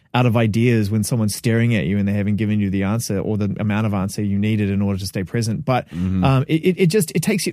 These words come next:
Speaker 1: for me, when, back in the day, it would take me back to, like, sort of anxiety dreams, you know, like, like, just, uh,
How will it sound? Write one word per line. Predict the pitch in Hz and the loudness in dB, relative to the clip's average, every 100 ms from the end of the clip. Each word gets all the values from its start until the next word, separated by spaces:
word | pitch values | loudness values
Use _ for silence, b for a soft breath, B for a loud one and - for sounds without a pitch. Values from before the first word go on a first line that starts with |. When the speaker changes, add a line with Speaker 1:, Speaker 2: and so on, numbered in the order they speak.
| 160 | 0
Speaker 1:
for | 170 | 4
me, | 175 190 | 6 6
when, | 156 156 | 4 4
back | - 127 170 | 0 0 2
in | 151 | 2
the | 139 | 4
day, | 156 151 | 4 4
it | |
would | 135 135 | 4 2
take | - 143 | 2 2
me | 147 123 | 2 2
back | 123 - | 2 -2
to, | - 120 | -2 0
like, | 110 104 - - b b b b b | 0 0 -4 -18 b b b b b
sort | - 135 | -2 0
of | 107 131 | 0 0
anxiety | 127 110 110 107 107 | 0 2 2 2 2
dreams, | 101 98 92 95 | 2 2 2 2
you | |
know, | 101 104 | 2 2
like, | 110 104 - | 2 0 -2
like, | 113 110 143 | -4 -4 -4
just, | 139 - - | -6 -6 -8
uh, | - | -8